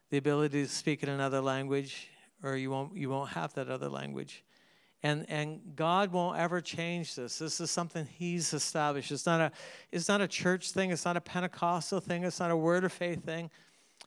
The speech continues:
It's a God thing. It's a Romans thing. It's an Abraham thing. It goes back to the beginning of time. And when we get this all mixed up, <clears throat> I mean, many people, they say, "Well, if I felt it,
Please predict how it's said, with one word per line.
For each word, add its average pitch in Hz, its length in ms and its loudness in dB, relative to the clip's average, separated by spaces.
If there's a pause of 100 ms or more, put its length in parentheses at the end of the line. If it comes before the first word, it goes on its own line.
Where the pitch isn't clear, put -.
(140)
It's - 180 -2
a 180 60 -2
God 170 420 0
thing. - 380 -10
It's 143 160 -6
a 165 60 0
Romans 170 560 0
thing. 127 260 -12
It's 139 180 -8
an 160 100 -2
Abraham 156 520 0
thing. 127 300 -8
It 143 100 -10
goes 165 240 0
back 170 500 0 (400)
to - 100 -8
the 156 100 -6
beginning 160 420 -2
of 151 120 -6
time. 160 460 -12 (1080)
And 160 200 6
when 170 100 6
we 170 80 6
get 202 220 2
this 208 240 2
all 196 180 6
mixed 190 360 2
up, 147 360 2 (420)
<clears throat> - 1700 -20
I 147 100 0
mean, 170 200 2
many 165 280 6
people, 170 320 6
they 156 140 6
say, 160 180 4
"Well, 165 240 4
if 165 200 2
I 170 140 6
felt 220 540 2
it, 151 260 0